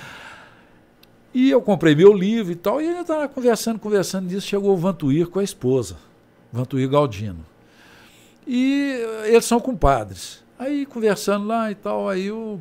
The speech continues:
Paulo Isidoro virou assim: "Uai, compadre, você comprou o livro?"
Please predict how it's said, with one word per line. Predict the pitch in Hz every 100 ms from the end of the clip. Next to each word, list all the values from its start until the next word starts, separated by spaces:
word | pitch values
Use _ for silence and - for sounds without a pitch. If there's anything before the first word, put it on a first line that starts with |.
| -
Paulo | 180 170
Isidoro | 131 147 151 160
virou | 165 170 170 170
assim: | 143 - 113 87 _ _ _ - _ -
"Uai, | 185 180
compadre, | 156 127 127 -
você | 190
comprou | 208 180 180 160
o |
livro?" | 180 240 156 101